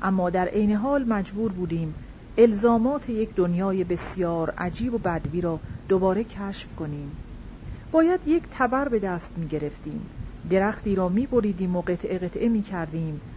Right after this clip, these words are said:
آتشی برمی‌افروختیم و چیزی را می‌پختیم تا با خوردنش زنده بمانیم.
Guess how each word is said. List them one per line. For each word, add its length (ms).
آتشی 540
برمی‌افروختیم 1160
و 100
چیزی 500
را 140
می‌پختیم 800
تا 220
با 180
خوردنش 600
زنده 380
بمانیم. 560